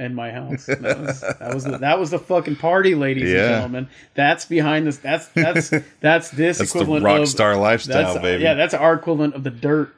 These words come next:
Speaker 1: brother.
Speaker 2: <laughs>
Speaker 1: Um, but yeah, anyway, that, this match was everything. I think this was, um, we, I think I had a disagreement with you and T J about this match.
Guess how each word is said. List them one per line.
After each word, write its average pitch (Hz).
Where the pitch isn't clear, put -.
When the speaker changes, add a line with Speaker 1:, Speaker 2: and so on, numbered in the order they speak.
Speaker 1:
brother. 123
Speaker 2:
<laughs> -
Speaker 1:
Um, 165
but 151
yeah, 170
anyway, 127
that, 160
this 180
match 151
was 120
everything. 156
I 196
think 277
this 196
was, 220
um, 143
we, 165
I 147
think 214
I 349
had 220
a 190
disagreement 165
with 147
you 147
and 135
T 190
J 131
about 113
this -
match. 123